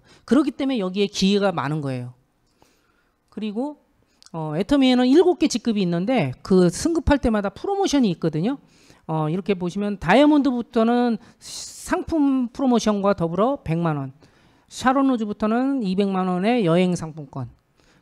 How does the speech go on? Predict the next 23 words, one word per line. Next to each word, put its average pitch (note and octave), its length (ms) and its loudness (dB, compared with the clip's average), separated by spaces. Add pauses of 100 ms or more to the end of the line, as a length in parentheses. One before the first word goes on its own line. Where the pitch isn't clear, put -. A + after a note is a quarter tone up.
그리고 G3+ 500 -2
스타마스터는 C#4 1000 2
현금 C#4 340 2
천만 C#4+ 320 2
원에, B3+ 360 2 (480)
어, E3+ 240 2 (680)
저기 D#3 300 -4
해외여행 B3+ 680 2
사, G#3+ 400 -2 (120)
네 F3+ 260 0
매, D3 260 -4
삼 B3 220 -8
박 A3+ 100 -2
사 D3 160 -6
일. B2+ 160 -6 (480)
여기 E3+ 280 -4
로얄마스터부터는 A#3 920 4
현금 C4+ 380 0
오천만 F3+ 400 -2
원에 F3 480 0
여기 G3 220 0
여행권은 G3 560 2
이제 D#3+ 260 -2